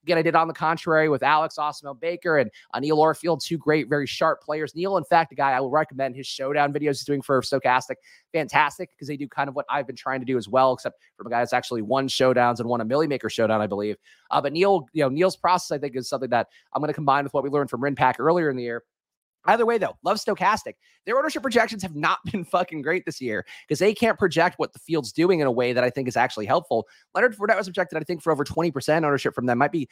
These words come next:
might be just under twenty percent by the time that the slate's locked. He wasn't there. He wasn't there in the, in even the bigger tournaments where people do play a little more conservatively, stick to the best plays.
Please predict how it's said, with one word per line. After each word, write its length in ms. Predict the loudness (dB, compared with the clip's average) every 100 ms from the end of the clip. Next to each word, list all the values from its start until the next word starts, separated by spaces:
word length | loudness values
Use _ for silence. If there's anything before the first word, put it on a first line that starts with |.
| -16 _
might 80 | -2
be 80 | 0
just 140 | 0
under 140 | 0
twenty 220 | -2 -4 -2
percent 320 | 0 2 2
by 80 | 0
the 60 |
time 240 | -2 -2 -2
that 100 | -8
the 60 |
slate's 340 | -8 -8 -6 2
locked. 320 | 2 2 -4 _ _
He 100 | -12
wasn't 360 | 0 0 0 -4
there. 300 | -2 0 -2
He 160 | -4 0
wasn't 320 | 0 0 -2
there 180 | -2 -2
in 80 |
the, 220 | -6 -6 -8
in 120 | -6
even 260 | -4 0 0
the 80 |
bigger 260 | 2 2 2
tournaments 380 | 2 2 2 -4
where 80 | -10
people 200 | -8 -4
do 160 | -4
play 180 | 0 2
a 40 |
little 120 | 2 0
more 100 | -4
conservatively, 680 | -4 0 2 2 0 0 -4 -14 _
stick 280 | -2 -2 0
to 80 |
the 80 | -2
best 260 | 0 0 0
plays. 400 | 0 0 -2